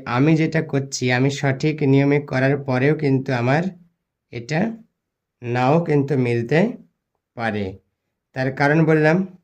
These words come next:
যে অন্তর্বৃত্ত একটু ডিস্টার্ব করে, মানে একটু যদি নড়ে চড়ে যায় তাহলে কিন্তু আর অন্তর্বৃত্ত মিলবে না। দেখো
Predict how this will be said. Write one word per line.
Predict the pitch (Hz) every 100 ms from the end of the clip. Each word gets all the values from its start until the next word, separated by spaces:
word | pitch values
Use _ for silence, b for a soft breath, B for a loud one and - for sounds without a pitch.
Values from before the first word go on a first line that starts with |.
| _ _ _
যে | 120 131
অন্তর্বৃত্ত | 135 139 143 139 139 139 180 220 - _ _ _ _ _ _ _ _ _ _ _ _
একটু | 127 127 127
ডিস্টার্ব | 127 127 151 135
করে, | - 135 180 185 - _ _ _ _ _ _ _ _ _ _ _ _ _ _ _ 135
মানে | 135 135
একটু | 175 202 - -
যদি | 196 180 180
নড়ে | 165 156 151
চড়ে | 147 131
যায় | 127 120 170 196 - _ _ _ _ 135
তাহলে | 127 151 151
কিন্তু | 135 127 120 131 120
আর | 147 170 - - _ _ _ _ _ _ _ _ _ -
অন্তর্বৃত্ত | 123 117 123 120 120 - 170 240 - - _ -
মিলবে | 131 131 107 101
না। | 95 98 _ _ _ _ _ _ _
দেখো | 131 131 156